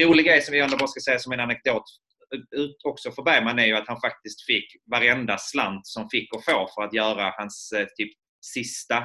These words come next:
eh, stora, eh, biofilm, Fanny och Alexander, eh, som Jörn Donner gav honom typ alla Filminstitutets pengar. Det kanske är ganska lyckat. Jag vet att Harriet brukar säga att han kunde ha fått alla pengar för typ tio år för att göra den filmen. Det är typ Harriets favoritfilm.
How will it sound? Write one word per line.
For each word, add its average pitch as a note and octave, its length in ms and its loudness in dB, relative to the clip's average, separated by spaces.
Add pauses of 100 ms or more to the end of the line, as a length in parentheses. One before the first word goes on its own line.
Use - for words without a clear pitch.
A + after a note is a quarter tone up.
(240)
eh, A2+ 180 0
stora, A2 500 -2
eh, G#2+ 420 -8
biofilm, F#2 540 -6 (320)
Fanny G#2+ 140 -4
och G#2 40 -2
Alexander, G2 500 -4 (540)
eh, G#2 240 2
som A2 200 -8
Jörn A2 280 0
Donner A#2 280 0
gav C3 200 2
honom G#2 240 -6
typ A2+ 160 -2 (240)
alla A#2+ 300 2
Filminstitutets A2+ 800 -2
pengar. D#3+ 500 2
Det - 100 -14
kanske D3 260 -8
är C#3 40 -8
ganska D3 280 -6
lyckat. C#3+ 420 0
Jag B2+ 80 -2
vet B2 100 -4
att A#2 100 -12
Harriet A#2 300 -2
brukar B2 220 -8
säga B2 300 4
att A2 60 -2
han A#2 140 -8
kunde B2 160 -4
ha A#2+ 60 -10
fått B2 260 -4
alla B2 200 2
pengar A#2 340 -2
för - 100 -14
typ - 180 -16
tio C3 360 2
år G2 240 0
för G#2+ 80 -4
att A2 80 -4
göra A2+ 200 0
den G2 220 -4
filmen. F#2+ 240 -8
Det G#2+ 100 2
är G2 40 0
typ - 180 -14
Harriets F#2+ 400 -8
favoritfilm. D#3 640 -2